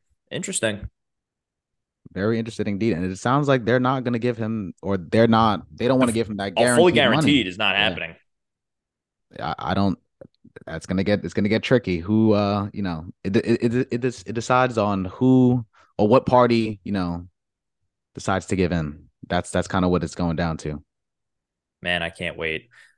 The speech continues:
Speaker 1: We have tons to discuss as the weeks go on. A lot of fun things planned out for the program.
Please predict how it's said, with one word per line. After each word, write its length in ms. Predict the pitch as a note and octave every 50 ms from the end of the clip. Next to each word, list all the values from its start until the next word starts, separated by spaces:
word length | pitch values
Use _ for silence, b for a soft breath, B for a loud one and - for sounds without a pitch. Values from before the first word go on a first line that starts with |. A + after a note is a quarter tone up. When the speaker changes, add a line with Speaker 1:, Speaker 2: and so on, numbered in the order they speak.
| b b _ _ _ _ _ -
Speaker 1:
We 120 | - C3+
have 100 | C3 -
tons 560 | - - D#3 D3+ C#3+ B2 A2 G2 F#2+ - - -
to 140 | - A#2 G2
discuss 520 | G2+ G2 - - - G#2+ F#2+ F2+ - - -
as 100 | F#2 E2
the 80 | F#2+
weeks 300 | F#2 F#2+ F#2 F#2 - -
go 180 | - F#2 F2 F2+
on. 240 | F2 E2+ E2 E2 E2
A 100 | D#2+ D#2+
lot 420 | E2+ G2 G#2+ A2+ A#2 A#2+ A#2 A2
of 240 | A2 G#2 F#2 - - _ _ _ -
fun 300 | - B2 B2 B2 A#2 -
things 260 | B2 A#2+ A#2 A2+ -
planned 280 | - - A#2 A2+ A2 G#2
out 240 | G#2 G#2 G#2 G2+
for 60 | - -
the 80 | F2+
program. 680 | - _ - A2 G#2+ G2+ G#2 G#2 G#2 G2+ G2+ G2 G2 -